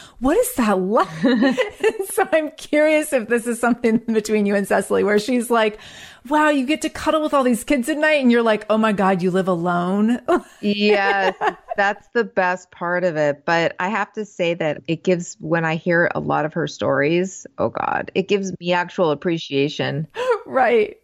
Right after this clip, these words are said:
Speaker 1: right. That you don't have to be out there <laughs> dating during covid.
Speaker 2: For my sexless marriage. <laughs> Yeah.
Speaker 1: <laughs> So funny. Okay. And then you have one other podcast.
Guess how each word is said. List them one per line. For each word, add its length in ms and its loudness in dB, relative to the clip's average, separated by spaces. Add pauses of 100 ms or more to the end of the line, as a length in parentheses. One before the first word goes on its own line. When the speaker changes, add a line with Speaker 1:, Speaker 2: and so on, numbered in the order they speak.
(120)
Speaker 1:
right. 360 -2
That 80 -4
you 160 -2
don't 140 -2
have 140 -2
to 80 -4
be 140 -2
out 220 -2
there 360 0 (360)
<laughs> 340 -8
dating 380 2
during 260 4
covid. 440 2
Speaker 2:
For 120 0
my 140 -2
sexless 480 -4
marriage. 600 -2
<laughs> 40 -20
Yeah. 240 -2
Speaker 1:
<laughs> 560 -2
So 380 -4
funny. 500 -4
Okay. 240 2
And 160 0
then 100 2
you 80 4
have 160 2
one 80 2
other 180 2
podcast. 640 -6